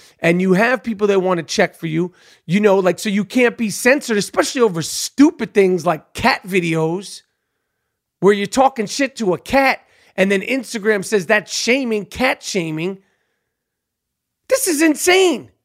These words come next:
This is, this is crazy where we're at. Like, I don't know what's gonna be the tipping point or how it's gonna end.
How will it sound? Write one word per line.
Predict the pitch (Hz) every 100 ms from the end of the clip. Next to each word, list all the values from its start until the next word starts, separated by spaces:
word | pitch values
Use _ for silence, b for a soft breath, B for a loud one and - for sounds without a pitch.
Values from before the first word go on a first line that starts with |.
| _ _ _ _ _ _ _ _ _ _ _
This | - 392
is, | 359
this | 285 339 381
is | 262
crazy | - 311 349 294 277
where | 277 285
we're | 277
at. | 302
Like, | 233 240
I | 277
don't | 320
know | 302
what's | 247 214 233 262 285
gonna | - 285
be | 247
the | 226
tipping | 226 285 294 269 254
point | 262 247
or | 202
how | 254 247
it's | 226
gonna | - 220
end. | 208 339 277 135